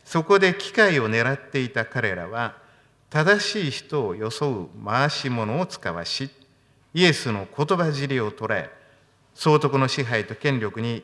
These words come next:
イエスを渡そうとした」と、こういうふうにこう書かれています。まあ、機会を狙っていたわけですが、あー、まあ、機会を狙っていたっていうのは今申し上げたように、いい、まあ、権力を持ってるからいつでも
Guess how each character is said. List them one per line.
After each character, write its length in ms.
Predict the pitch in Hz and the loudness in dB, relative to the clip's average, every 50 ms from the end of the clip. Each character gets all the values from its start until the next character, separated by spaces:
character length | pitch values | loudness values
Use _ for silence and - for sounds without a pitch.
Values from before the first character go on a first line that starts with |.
| _ - | _ -6
イ 80 | 139 143 | 0 0
エ 100 | 135 113 | 0 0
ス 160 | - - 113 | 0 -6 -6
を 60 | 101 | -4
渡 240 | 98 101 - 151 147 | -4 -2 -2 -2 -4
そ 220 | 147 - 160 147 | -2 -4 -4 -4
う 40 | 131 | -4
と 140 | - - 214 | -4 -4 -6
し 100 | 202 - | -6 -4
た」 140 | - 107 85 | -8 -8 -10
と、 80 | - - - | -10 -14 -12
こ 80 | - 180 | -6 -4
う 40 | 180 | -2
い 20 | |
う 20 | 160 | -2
ふ 40 | |
う 40 | 156 | -2
に 80 | 107 87 | -4 -6
こ 240 | - - 71 71 - | -8 -12 -16 -16 -16
う 60 | - | -12
書 100 | - 196 | -12 -10
か 80 | - 78 | -10 -10
れ 120 | 151 - | -12 -12
て 400 | - - 123 120 117 - - - - | -6 -4 -2 -2 -2 -4 -6 -10 -14
い 60 | 107 | -14
ま 140 | 90 69 87 | -14 -14 -16
す。 160 | - - - _ _ _ _ _ _ _ - - - - - - - - - _ _ _ _ _ _ _ _ _ _ _ _ - | -20 -20 -20 _ _ _ _ _ _ _ -20 -20 -20 -20 -20 -20 -20 -20 -20 _ _ _ _ _ _ _ _ _ _ _ _ -4
ま 60 | 180 | -4
あ、 20 | 175 | -4
機 160 | - - - | -4 -4 2
会 240 | - 254 240 220 214 | 4 4 6 6 6
を 160 | 220 214 180 | 4 4 4
狙 200 | 160 160 170 185 | 2 2 2 2
っ 80 | 185 | 0
て 200 | 185 - - 185 | -2 -4 -4 -2
い 80 | 175 165 | -2 -2
た 340 | - 160 151 143 135 123 - - - | -2 0 0 0 0 -2 -6 -10 -8
わ 120 | 127 127 | -8 -6
け 100 | - 117 | -6 -6
で 100 | 101 95 | -6 -6
す 140 | 87 - - | -10 -10 -8
が、 240 | 110 117 117 110 - - - _ _ _ _ _ _ _ - | -6 -4 -4 -6 -8 -14 -20 _ _ _ _ _ _ _ -16
あ 580 | - 131 123 123 127 135 139 135 - - - - - | -12 -12 -10 -12 -12 -16 -18 -20 -20 -20 -20 -20 -20
ー、 20 | - | -8
ま 180 | - 165 156 139 | -2 0 0 0
あ、 40 | 139 | -2
機 160 | - - - | -6 -8 0
会 160 | - 180 165 | 2 4 4
を 80 | 151 147 | 6 6
狙 180 | 143 151 151 | 4 4 2
っ 80 | 156 151 | 2 0
て 140 | - 170 160 | 0 0 0
い 80 | 151 | 0
た 120 | - 165 156 | 0 -2 -4
っ 40 | |
て 240 | - - - - - | -4 -8 -14 -4 -2
い 80 | 156 151 | 0 2
う 60 | 156 | 4
の 80 | 185 220 | 4 4
は 80 | 220 | 4
今 180 | 170 143 131 120 | 4 4 4 2
申 180 | 117 120 127 | 2 2 0
し 80 | 123 - | 0 0
上 60 | 127 | 0
げ 100 | 117 113 | -2 0
た 100 | 110 110 | 0 -2
よ 160 | 104 95 95 | -4 -4 -4
う 40 | 90 | -8
に、 420 | 87 117 143 143 117 95 - - - - _ _ _ _ _ _ - | -6 -4 -2 -2 -2 -4 -8 -16 -20 -20 _ _ _ _ _ _ -8
い 420 | 113 113 110 110 107 104 98 95 98 | -4 -2 0 0 0 -2 -2 -4 -6
い、 260 | 110 135 180 - - _ - | -8 -10 -12 -14 -18 _ -6
ま 120 | 202 196 | -2 -2
あ、 40 | 170 | -2
権 160 | - - 185 | 2 2 4
力 160 | 175 156 135 139 | 4 4 2 2
を 40 | 139 | 0
持 80 | 147 | 0
っ 40 | 160 | 0
て 140 | 156 - 151 | 2 0 0
る 80 | 123 110 | 2 2
か 80 | 117 | 2
ら 80 | 113 120 | 2 2
い 80 | 123 | 0
つ 120 | - - 143 | -2 0 4
で 100 | 143 139 | 4 6
も 340 | 135 131 127 123 117 110 | 6 4 2 2 0 0